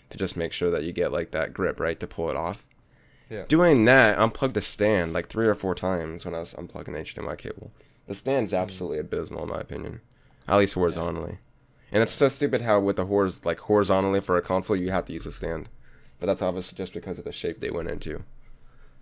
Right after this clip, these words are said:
Speaker 1: I think the P S five is gonna be, like, the first console where if they come out with a slim model, I might, like, actually buy a slim model just because I want this thing to be smaller. Like, it's big and it fits fine in my room, but, like,
Speaker 2: Yeah.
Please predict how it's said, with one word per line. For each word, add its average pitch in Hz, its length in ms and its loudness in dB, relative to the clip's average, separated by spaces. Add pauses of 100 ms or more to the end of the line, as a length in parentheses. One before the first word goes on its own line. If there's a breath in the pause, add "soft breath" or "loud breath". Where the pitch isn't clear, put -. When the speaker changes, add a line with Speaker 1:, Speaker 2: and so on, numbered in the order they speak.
(720 soft breath)
Speaker 1:
I 123 100 6
think - 440 -2
the 113 100 4
P 113 160 2
S 120 160 4
five 92 420 4
is 90 160 -4
gonna 95 200 2
be, 92 100 2
like, 87 120 2
the 85 80 -2
first 90 240 0
console 87 400 0
where 87 200 4
if - 80 -4
they 101 100 0
come 101 180 0
out 92 100 4
with 95 120 -2
a 92 40 -6
slim 90 280 -2
model, 98 300 4
I 90 100 4
might, 98 260 2
like, 92 300 -4
actually 90 380 -2
buy 85 240 -4
a 85 60 -6
slim 85 240 -4
model 85 260 -4
just 87 180 -8
because 90 260 -6
I 90 60 -4
want 87 260 -6
this 92 140 -14
thing 87 120 -8
to 87 80 -6
be 87 100 -10
smaller. 85 440 -10 (540 soft breath)
Like, 123 160 2
it's 147 160 2
big 120 300 4
and 110 120 4
it 98 180 0
fits 104 200 -2
fine 87 300 -6
in 92 80 -4
my 85 60 -6
room, 92 360 -6
but, 90 160 -2
like, 76 240 -4 (140)
Speaker 2:
Yeah. 98 280 -14